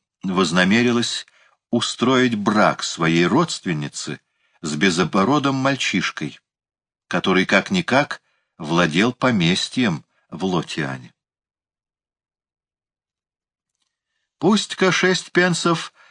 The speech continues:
отведает нашей похлёбки, Кэтрин», — сказала она. «Сбегай и скажи девушкам». И пока мы оставались одни,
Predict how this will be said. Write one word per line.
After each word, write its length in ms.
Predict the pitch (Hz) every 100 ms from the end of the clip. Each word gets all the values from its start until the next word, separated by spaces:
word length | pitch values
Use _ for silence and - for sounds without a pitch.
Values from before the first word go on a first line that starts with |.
| _ _ _
отведает 680 | 117 123 151 165 165 170 160
нашей 360 | 147 147 170
похлёбки, 800 | 165 180 135 107 87 - 98 90 - _ _ -
Кэтрин», — 560 | 101 90 - 87 85 87
сказала 540 | - - 90 80 78 80
она. 280 | 80 78 - _ _ _ _ _
«Сбегай 540 | 92 90 139 208 165 123
и 240 | 131 175
скажи 400 | - 185 170 165
девушкам». 520 | 92 73 - - - _ _ _ _ _ _ _ _ _ _ _ _
И 100 | 92
пока 340 | 90 98 135 123
мы 140 | 98
оставались 560 | 92 - 92 98 87 -
одни, 400 | 73 80 147